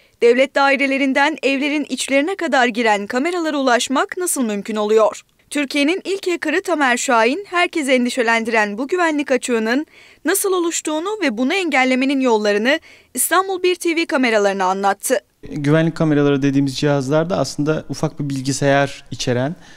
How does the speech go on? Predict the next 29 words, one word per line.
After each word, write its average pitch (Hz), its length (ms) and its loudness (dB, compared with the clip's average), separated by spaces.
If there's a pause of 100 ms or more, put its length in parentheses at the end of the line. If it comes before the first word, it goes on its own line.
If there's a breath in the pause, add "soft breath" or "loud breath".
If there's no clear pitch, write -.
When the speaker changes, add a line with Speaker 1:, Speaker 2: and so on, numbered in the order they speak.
(180 loud breath)
Speaker 2:
e, 120 240 -4
görüntü 139 540 2 (160)
kaydeden, 123 580 0
görüntüleri, 131 680 0 (320 loud breath)
e, 120 160 -4
uzaktan 135 520 0
erişimini 143 520 0
sağlayan 123 580 0 (240 loud breath)
cihazlar. 170 640 0 (340 loud breath)
Dolayısıyla 156 520 0
bunların, 170 560 0
e, 147 420 2 (100)
kurulumu 170 720 2
ve 170 120 0
sonrasındaki 170 600 -2
kullanımı 165 420 0
ile 160 140 2
ilgili 170 260 -2
ciddi 160 320 -4
zafiyetler 151 680 2
var. 98 280 -4 (380 loud breath)
Ama 165 160 0
bu 160 60 -2
sadece 151 300 0
Türkiye'de 143 360 -4
değil, 190 140 -2
tüm 180 260 0
dünyada 113 440 2
böyle. 110 260 -6